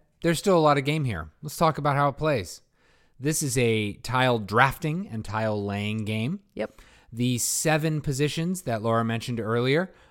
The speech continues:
Speaker 1: are gonna hold four tiles each at the start of the first round,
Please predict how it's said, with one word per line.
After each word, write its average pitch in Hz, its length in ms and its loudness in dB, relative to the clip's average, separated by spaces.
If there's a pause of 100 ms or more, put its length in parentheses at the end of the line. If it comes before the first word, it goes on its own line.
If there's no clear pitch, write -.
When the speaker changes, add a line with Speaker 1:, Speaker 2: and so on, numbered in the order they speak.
Speaker 1:
are 101 160 -4
gonna 113 160 0
hold 110 240 0
four 127 300 0
tiles 120 440 -2
each 143 260 -4
at - 120 -10
the 107 80 -12
start 107 320 -2
of 98 60 -6
the 98 60 -6
first 110 360 -4
round, 110 400 -2